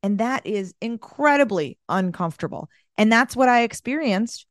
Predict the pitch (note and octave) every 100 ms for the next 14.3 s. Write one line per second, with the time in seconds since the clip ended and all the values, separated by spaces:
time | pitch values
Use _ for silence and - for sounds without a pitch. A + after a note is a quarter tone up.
0 | - D#3+ F#3+ A#3 A#3+ G3 E3+ C#4 A#3 A3+
1 | - - _ _ - D#3+ A#3+ - - A3+
2 | F#4+ - F3+ D#3+ - - - - _ -
3 | A3+ C4+ B3 G3+ - G#3 F4 E4+ C4 -
4 | C#4 D#4+ G#3 F#3+ _ G3+ G3+ A#3+ G#3+ A3
5 | F#3+ G#3 F3+ D#3 F#3+ A#3+ G3+ E3+ F#3 F3+
6 | - A3+ G3+ F3 E3+ - - A#3+ A3 _
7 | _ - - - F#3 A#3+ A#3 G#3 E3 E3+
8 | D#3+ D#3 _ - F3+ - - B3 D4 A3+
9 | F3 E3 - _ - G#3+ C4 A#3+ A3 A#3+
10 | G3+ F#3+ G3 A#3+ A#3+ F#3 F#3 F3+ - G3
11 | F3+ F3 G3+ B3+ - - - - - D4+
12 | E4+ E4+ D#4+ D#4 E4+ F#4+ - _ G3 G3
13 | G3 E3+ D#3+ D#3+ D#3+ D#3+ C3+ A#2 - D3+
14 | - -